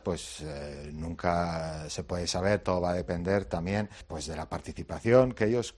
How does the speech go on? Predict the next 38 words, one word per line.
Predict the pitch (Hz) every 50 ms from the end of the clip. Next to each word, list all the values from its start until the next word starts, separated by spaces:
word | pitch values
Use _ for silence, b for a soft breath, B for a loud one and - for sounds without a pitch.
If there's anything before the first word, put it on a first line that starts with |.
| - -
calculan | - 117 110 110 - 117 113 117 117 113 113 110
que | 110 107 98
va | 85 - - 113 104
a |
estar | 98 - - 104 95 - - B B B B B B
finalmente | _ - 107 98 101 101 98 101 101 104 - 98
por | - 107 98 95
encima | 92 85 - 107 101 95 95
del | 95 95 92
setenta | - 98 - 98 95 92 - 95 87
por | - 92 90
ciento, | - 107 104 101 101 104
incluso | 92 87 104 98 - 104
puede | - - 110 107 101
llegar | 98 98 90 101 104 95 - B B B B B -
al | 104 107 101 92
setenta | - - - - 98 - 95 95 95 87 - - 92 92 92 92 90 90 90 87
y | 87 87 90
dos, | 82 120 120 123 120 113 - 117
y | 104
que | - - 101 101
esa | - - 107 101
alta | 101 - 107 104
movilización, | 101 101 98 98 98 95 - 104 95 - 107 107 104 104 B B B B B B B -
en | 92 87 -
teoría, | - 95 92 90 90 92 104 104 101 95 92 95 - - - _ -
eso | 76 71 - 85 82 82 78 - -
nunca | - 82 90 85 85 82 - 85
se | - 87 82
sabe | - 87 87 87 87 85 - -
claramente, | - - 101 92 90 90 92 92 90 82 - 98
beneficiaría | 95 95 95 92 80 - 92 85 - 90 87 85 90 92 98 98 101 - - -
a | 101 95
su | - 98 87
candidato. | - 90 82 90 92 95 - - 82
Pero | - 107 104 107 104 - - - - -
también | 110 104 113 117 107
reconocen | 104 104 - 113 90 101 104 - 117 113 117 120